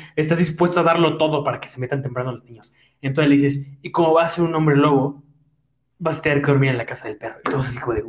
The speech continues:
"Oh, güey, esto ya está bastante curioso." Y, y luego le sigues con la mentira, y no sé, y le vas a decir, "Vas a tener que comer croquetas", y es así como de, <gasps> entonces ya,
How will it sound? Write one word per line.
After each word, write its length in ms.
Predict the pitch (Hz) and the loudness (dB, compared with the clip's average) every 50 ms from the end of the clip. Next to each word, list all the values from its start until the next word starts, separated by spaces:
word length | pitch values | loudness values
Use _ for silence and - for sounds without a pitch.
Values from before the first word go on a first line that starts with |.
| - | -4
"Oh, 140 | 139 139 135 | -2 0 0
güey, 380 | 123 117 120 131 135 117 - - - _ _ _ _ - - - - _ _ _ | 0 0 -4 -6 -6 -8 -8 -14 -20 _ _ _ _ -20 -20 -20 -20 _ _ _
esto 220 | 165 147 143 151 | -4 -2 2 4
ya 100 | 143 139 | 4 4
está 140 | 139 139 147 135 | 4 4 2 2
bastante 720 | 135 139 - 143 135 135 135 127 117 117 113 113 - - - - | 0 0 -2 0 0 2 2 2 2 0 -4 -8 -10 -14 -14 -10
curioso." 480 | - - 135 135 139 156 151 147 143 143 - - - - - - - _ _ _ | -6 -4 0 2 2 2 2 0 -4 -4 -8 -14 -20 -20 -20 -20 -20 _ _ _
Y, 80 | - 214 | 2 4
y 240 | 196 185 180 - 190 180 | 4 4 4 4 4 4
luego 180 | 185 185 196 | 6 6 6
le 120 | 185 170 160 | 4 2 2
sigues 440 | - - 233 269 285 269 - - - | 0 2 4 6 8 8 6 6 4
con 140 | - 254 202 | 2 2 2
la 100 | 175 160 | 2 2
mentira, 520 | 160 175 170 - 285 285 269 208 226 277 - - - - _ _ _ _ _ _ _ _ _ _ _ _ _ _ _ _ _ _ - | 0 -2 0 2 4 6 6 4 2 0 -4 -10 -16 -20 _ _ _ _ _ _ _ _ _ _ _ _ _ _ _ _ _ _ 0
y 100 | 226 214 | 2 4
no 100 | 202 196 196 | 4 4 2
sé, 180 | - 220 208 | 2 2 4
y 120 | 185 175 165 | 4 4 4
le 80 | 165 160 | 4 4
vas 140 | 165 170 175 | 4 4 2
a 40 | 170 | 0
decir, 220 | 147 135 165 165 | 0 0 0 0
"Vas 120 | 160 151 | 0 0
a 40 | - | -2
tener 160 | - 151 - | -2 -2 -2
que 100 | 151 147 | -2 -2
comer 300 | 151 143 135 139 143 139 | -2 0 2 2 2 2
croquetas", 500 | 139 135 135 - 151 147 147 147 - - | 0 -2 -2 -2 -2 -2 -2 -4 -6 -6
y 120 | 151 151 143 | -4 0 2
es 180 | 143 143 139 135 | 4 4 4 2
así 160 | 139 151 147 | 0 -4 -2
como 160 | 143 170 165 | 0 2 2
de, 60 | 147 | 2
<gasps> 640 | 139 277 285 262 254 262 262 254 240 208 - - - - | 2 2 2 4 4 4 2 2 0 -2 -4 -8 -6 -4
entonces 480 | 190 156 160 202 202 202 196 170 143 | -2 2 4 4 6 6 4 4 2
ya, 320 | 170 170 175 190 220 233 | 0 0 0 -2 -2 -4